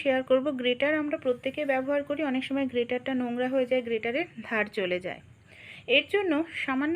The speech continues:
পরিমাণ টমেটো সস নিয়ে গ্রেটারের মধ্যে দিয়ে খুব ভালো করে এইভাবে মাখিয়ে কিছু সময় রেখে দিন। আমাদের বাড়িতে যে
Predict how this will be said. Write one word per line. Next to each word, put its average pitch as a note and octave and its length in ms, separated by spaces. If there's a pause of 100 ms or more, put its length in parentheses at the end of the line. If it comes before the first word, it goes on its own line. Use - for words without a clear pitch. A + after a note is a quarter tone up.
(140)
পরিমাণ B3+ 320 (200)
টমেটো B3 460
সস A#3+ 200 (120)
নিয়ে B3 160 (420)
গ্রেটারের B3+ 500
মধ্যে A#3 220 (100)
দিয়ে A#3 160 (240)
খুব A#3+ 180
ভালো A3+ 320
করে B3 200
এইভাবে B3 280 (140)
মাখিয়ে B3 380 (400)
কিছু B3+ 200 (120)
সময় C#4+ 280 (280)
রেখে A3+ 320
দিন। D#3+ 120 (1900)
আমাদের D4+ 360
বাড়িতে B3 340
যে E4 60